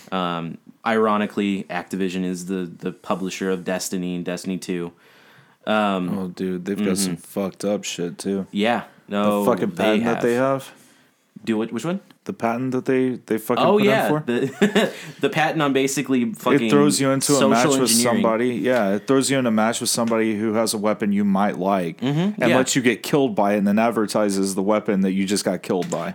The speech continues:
Speaker 1: Which, ironically, is basically what happened with, uh, Prometheus Ray this week. But
Speaker 2: Mm-hmm.
Speaker 1: regardless, um, you know, like, all of these major publishers that attach themselves to these devs companies,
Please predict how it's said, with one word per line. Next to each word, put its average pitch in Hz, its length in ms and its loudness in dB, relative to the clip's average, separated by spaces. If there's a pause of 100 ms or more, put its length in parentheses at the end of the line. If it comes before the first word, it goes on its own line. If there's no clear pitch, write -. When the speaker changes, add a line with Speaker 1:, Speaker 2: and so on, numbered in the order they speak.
Speaker 1:
Which, 143 220 0
ironically, 147 560 2
is 104 120 -2
basically - 580 -4
what 101 120 -2
happened 95 340 -2
with, 95 280 -6
uh, 95 160 -4
Prometheus 95 600 -4
Ray 117 160 -2
this 95 200 -6
week. 87 260 -6
But 92 240 -4 (180)
Speaker 2:
Mm-hmm. 127 180 -4 (100)
Speaker 1:
regardless, 131 680 0
um, 117 520 0 (320)
you 127 120 2
know, 113 240 0 (220)
like, 127 240 0
all 160 180 4
of 214 80 -2
these 185 200 0
major 120 260 0
publishers 107 540 -2
that 92 180 -2
attach 92 360 -2
themselves 90 440 -4
to - 80 -10
these 95 220 -4
devs 92 260 -2
companies, 82 560 -6